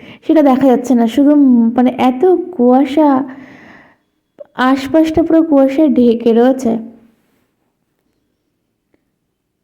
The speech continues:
তো যাই হোক, এখন বাস ধরবো বলে হাঁটছি বাস স্ট্যান্ডের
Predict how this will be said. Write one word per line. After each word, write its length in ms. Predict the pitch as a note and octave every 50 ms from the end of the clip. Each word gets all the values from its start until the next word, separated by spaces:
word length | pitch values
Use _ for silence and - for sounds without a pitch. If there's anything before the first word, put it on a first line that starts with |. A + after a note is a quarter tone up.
| _
তো 40 | D4 C#4+ B3 C#4
যাই 160 | C4+ B3+ B3+ C#4
হোক, 100 | C#4+ C#4+ D4+ C4+
এখন 180 | B3+ C4+ C#4 C#4 C#4 A#3+ -
বাস 200 | B3 B3 A#3+ A#3+ B3+ A#3+ -
ধরবো 300 | - C4+ C4+ C4 A#3 C4 C4+ C4 C4
বলে 160 | C4 B3+ C4 C4 B3+
হাঁটছি 440 | B3 A#3 A3+ A3+ - - - - C#4+ E4 - C#4+ - - - - _ _ _ _ _ _ _ _ _ _ _ _ _ _ _ _ _ _ _ _ _ _ _ _ _ _ _ _ _ _ _ _ _ _ _ _ _ _ _ _ _ -
বাস 180 | B3 B3+ B3+ B3+
স্ট্যান্ডের 400 | - - C4+ B3+ B3 B3 C4+ B3